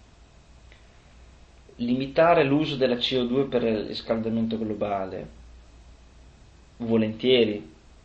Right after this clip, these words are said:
ma come posso fare io? Dici,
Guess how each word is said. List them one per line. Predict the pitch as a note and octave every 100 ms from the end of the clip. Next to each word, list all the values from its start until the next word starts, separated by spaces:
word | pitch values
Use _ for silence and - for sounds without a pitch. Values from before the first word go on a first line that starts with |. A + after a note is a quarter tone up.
| - - -
ma | A2
come | A#2+ A2+
posso | A#2 A2+ A2
fare | - C#3 A#2 G#2
io? | G2+ G2 - - -
Dici, | - C3+ -